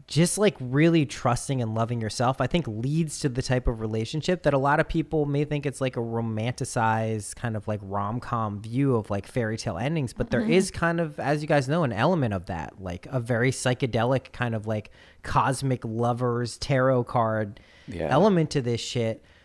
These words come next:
Speaker 1: Um, and it exists. And I think when you find people who share a similar awareness to you, that's what I've been noticing with Denise, like, is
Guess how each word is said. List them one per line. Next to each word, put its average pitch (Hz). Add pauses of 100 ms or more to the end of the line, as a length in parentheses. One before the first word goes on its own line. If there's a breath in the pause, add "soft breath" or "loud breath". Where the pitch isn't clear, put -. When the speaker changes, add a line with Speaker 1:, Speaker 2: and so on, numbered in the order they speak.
(180 soft breath)
Speaker 1:
Um, 110 (1300)
and 143
it 143
exists. 107 (160)
And 135
I 127
think 135
when 127
you 117
find 123 (280)
people 135 (100)
who 113 (480)
share 139
a 113
similar 127
awareness 113
to 156
you, 170
that's 123
what 123
I've 113
been 117
noticing 110
with 117
Denise, 110
like, 110
is 107